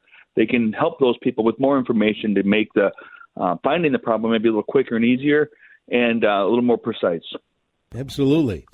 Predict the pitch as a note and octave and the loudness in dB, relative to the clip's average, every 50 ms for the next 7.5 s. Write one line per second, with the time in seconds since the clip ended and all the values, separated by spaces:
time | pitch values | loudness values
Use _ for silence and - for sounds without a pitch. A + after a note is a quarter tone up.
0 | _ - - - - - _ _ - - C#3+ C#3+ C#3 B2 G#2 C#3 C3+ C#3+ F3 G3+ | _ -20 -20 -20 -20 -20 _ _ -4 0 2 2 2 4 4 2 4 4 2 2
1 | F3+ D#3 D3 D3+ E3 E3 - - C#3+ C#3 C3+ C3 C3+ B2 A2+ C#3+ C#3+ C#3+ D3 C#3 | 2 0 0 0 0 -2 0 0 0 2 2 2 0 0 0 -2 -2 -2 -2 -2
2 | B2 B2 A2 A#2 C#3 D3 D3+ C3+ - C3+ B2+ C3 B2+ A2 G2+ - - B2+ B2 B2 | -4 -4 -2 -2 0 0 0 -2 -2 -2 -4 -2 -4 -4 -6 -4 -4 -2 -2 0
3 | B2+ A#2 G#2+ G2+ - - B2+ B2 A2+ - A#2 F#2+ G2 A2 A2+ A#2 C3 C3+ A#2 G2+ | -2 -2 -4 -6 -4 -4 -4 -4 -4 -6 -8 -6 -6 -4 -4 -4 -4 -6 -8 -10
4 | - - G2+ F#2 - - C#3+ C3+ C3 A#2+ C3+ C3 - - _ _ _ _ _ _ | -10 -12 -12 -10 -6 -2 -2 0 0 0 -2 -4 -6 -10 _ _ _ _ _ _
5 | _ - B2+ A2+ C3+ D3 F#3+ A3 G#3+ F#3+ E3 D#3 D3+ C#3+ C3+ B2+ B2+ - - - | _ -14 -8 -4 -4 -4 -2 -4 -4 -4 -4 -2 -2 -2 -2 -4 -6 -8 -12 -16
6 | C#3 C3 C3+ - - - C#3+ D3 D#3+ D3+ - D#3+ B2+ B2+ D3 F#3+ D#3 - D3+ B2 | -20 -20 -20 -20 -20 -14 -10 -8 -8 -8 -6 -4 -2 0 0 0 0 0 0 0
7 | A2 G2 F2+ D#2+ E2 F#2 F#2 G#2 - | 0 -2 -6 -8 -10 -12 -12 -14 -16